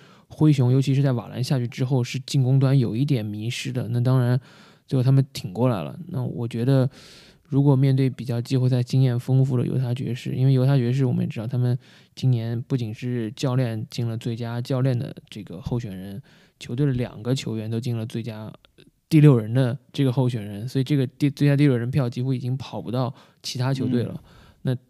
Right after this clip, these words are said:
Speaker 1: 他们这，这，这几名球员其实已经一起打了很多年了，不是说刚刚开始打球或者怎么样，他们的季后赛经验是非常丰富的。嗯，像米切尔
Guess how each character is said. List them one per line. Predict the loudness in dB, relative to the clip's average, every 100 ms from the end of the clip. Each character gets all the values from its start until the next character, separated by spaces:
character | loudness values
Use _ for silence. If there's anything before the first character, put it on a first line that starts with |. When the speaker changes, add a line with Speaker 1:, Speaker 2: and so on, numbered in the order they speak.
| _ _
Speaker 1:
他 | 0 4
们 | 6
这， | 6 2 0 -6
这， | -2 0 0 -4
这 | -2 -2
几 | -2 -12
名 | -10 -4 -4
球 | -4 -6
员 | -6
其 | -6
实 | -2 0
已 | -2 -4
经 | -4
一 | -4
起 | -4 -6
打 | -4
了 | -6
很 | -6
多 | -4 -4
年 | -4
了， | -8 -16 -6
不 | -6
是 | -2 -2 -2 -8
说 | -2 0 2 -2 -8 _ _
刚 | 0 4
刚 | 6 4
开 | 2
始 | -2
打 | -6 -8
球 | -8
或 | -4 -4
者 |
怎 | -4 -8
么 |
样， | -8
他 | -2 4
们 |
的 | 4
季 | 4
后 | 2
赛 | 2
经 | 0 0
验 | 2 0
是 | -4 -8 -10 _ -20 _
非 | 2 2
常 | 2
丰 | -2 -6 -6
富 | -8
的。 | -10 -16 _ -10
嗯， | -8 -8 -6
像 | -4 -2
米 | -4
切 | -4 -4
尔 | -4